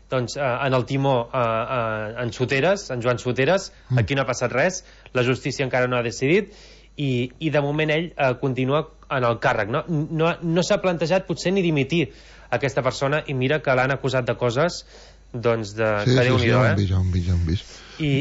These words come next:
Speaker 1: i vaja, que va passar això, no? Que en Pipa va deixar-ho, eh, s'hi va posar en Jordi Pere Ferrer, eh, els dos també, eh, els dos últims aquests també empresaris,
Speaker 2: Mm.
Speaker 1: i
Speaker 2: Però ara,
Speaker 1: veurem què passa aquí,
Speaker 2: ara
Speaker 1: eh?
Speaker 2: me ve al cap, eh,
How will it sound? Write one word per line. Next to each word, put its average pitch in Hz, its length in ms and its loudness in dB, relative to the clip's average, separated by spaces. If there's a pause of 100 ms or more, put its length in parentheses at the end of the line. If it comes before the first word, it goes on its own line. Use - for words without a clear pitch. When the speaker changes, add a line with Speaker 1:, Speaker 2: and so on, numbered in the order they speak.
Speaker 1:
i - 40 0
vaja, 131 240 4
que - 80 4
va 139 140 4
passar 139 240 -2
això, 143 280 -4
no? 151 200 -2
Que - 80 -4
en 127 80 -2
Pipa 131 240 0
va 120 160 4
deixar-ho, 180 480 -2 (100)
eh, 117 600 -2
s'hi - 160 -4
va 120 100 0
posar 120 300 0 (400)
en 120 160 0
Jordi 117 240 0
Pere 123 240 2
Ferrer, 151 300 2 (520)
eh, 117 60 -2 (300)
els 107 140 -2
dos 147 220 0
també, 123 300 0
eh, 120 60 0 (260)
els 110 140 -4
dos 127 180 2
últims 120 240 0
aquests 120 240 -2
també 123 180 0
empresaris, 147 800 2
Speaker 2:
Mm. 107 140 2 (340)
Speaker 1:
i 131 100 -4
Speaker 2:
Però 120 160 -2
ara, 113 160 0
Speaker 1:
veurem 120 200 4
què 123 100 0
passa 151 260 -2
aquí, 120 140 0
Speaker 2:
ara 127 140 6
Speaker 1:
eh? - 40 6
Speaker 2:
me 139 80 6
ve 139 140 4
al 120 100 2
cap, 143 280 2
eh, 143 40 2